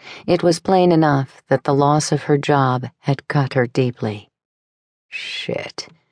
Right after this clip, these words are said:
No wonder you're sitting here trying to drown yourself in whiskey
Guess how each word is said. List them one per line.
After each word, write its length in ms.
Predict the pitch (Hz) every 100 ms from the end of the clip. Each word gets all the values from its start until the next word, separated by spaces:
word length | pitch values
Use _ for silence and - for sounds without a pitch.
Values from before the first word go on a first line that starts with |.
| _ _ _ _ _
No 180 | 117 113
wonder 280 | 127 147 127
you're 200 | 107 107
sitting 460 | - - 127 117
here 180 | 113 110
trying 340 | 110 - 117 113
to 60 |
drown 500 | 113 117 123 120 120
yourself 560 | 117 110 - 117 110 -
in 200 | 113 113
whiskey 600 | 131 131 - - -